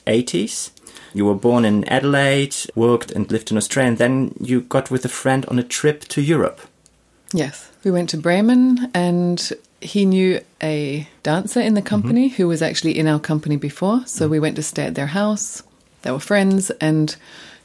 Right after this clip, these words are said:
Speaker 2: yeah, then I decided to also to do class with the company.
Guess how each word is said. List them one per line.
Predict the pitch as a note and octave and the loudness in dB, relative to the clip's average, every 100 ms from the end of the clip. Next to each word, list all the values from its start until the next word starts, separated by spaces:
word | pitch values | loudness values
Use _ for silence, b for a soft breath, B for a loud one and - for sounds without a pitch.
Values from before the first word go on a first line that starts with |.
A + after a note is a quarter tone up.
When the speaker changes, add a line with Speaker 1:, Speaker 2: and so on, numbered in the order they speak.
| _ - | _ -2
Speaker 2:
yeah, | D#3 | 0
then | C3+ D3+ | 4 2
I | |
decided | D3 D3+ D#3 D3+ | 2 0 2 0
to | D3+ | 0
also | - D3+ D3+ | -4 -4 -4
to | - | -4
do | - C#3+ | -4 -4
class | - E3+ F3 E3 | -2 -2 -2 -4
with | D#3+ | -4
the | |
company. | D#3 D#3 D3+ D3+ D3 D3 | -2 -2 -2 -2 -2 -2